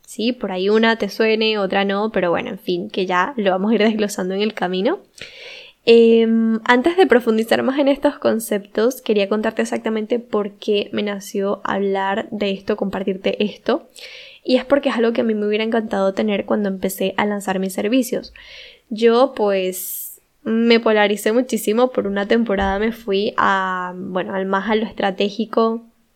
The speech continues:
a seguir fórmulas, a hacer todo al pie de la letra, a tener como estrategias súper montadas. Pero al final se sintió como muy rígido y me empecé a con-, a desconectar demasiado de mí, de mi forma de hacer las cosas,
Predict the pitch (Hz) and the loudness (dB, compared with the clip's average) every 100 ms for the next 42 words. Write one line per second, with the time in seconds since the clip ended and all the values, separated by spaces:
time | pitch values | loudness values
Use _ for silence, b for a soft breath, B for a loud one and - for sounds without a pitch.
0 | _ - _ _ - 233 233 226 214 - | _ -20 _ _ -4 -2 2 2 2 2
1 | 208 208 208 214 214 - 220 208 202 - | 0 2 0 0 0 -2 -4 -2 -2 2
2 | 208 208 214 208 214 202 196 196 196 196 | 2 4 2 2 2 0 0 -2 -2 -2
3 | B B 311 285 220 214 208 202 214 226 | B B -12 -2 0 2 0 -2 -4 -4
4 | - 214 196 226 226 233 214 208 202 196 | -4 -4 -2 -2 0 0 2 0 -2 -2
5 | 202 202 196 202 226 B B B B _ | 0 2 0 -2 -6 B B B B _
6 | 294 269 247 214 208 247 240 208 196 220 | 4 4 4 0 -2 -4 -4 -2 -2 -2
7 | 220 214 214 226 226 226 233 233 208 202 | 0 -2 0 0 2 2 2 0 -2 -2
8 | 196 190 208 202 214 214 - 208 202 196 | -4 -4 -4 -2 -4 -4 -4 -6 -4 -4
9 | 196 202 214 208 196 196 190 190 190 - | -4 -6 -6 -6 -2 -2 -2 -4 -6 -4
10 | 196 190 196 196 196 196 190 196 - 196 | -6 -6 -8 -6 -4 -4 -6 -8 -4 -4
11 | 190 196 196 | -2 -6 -8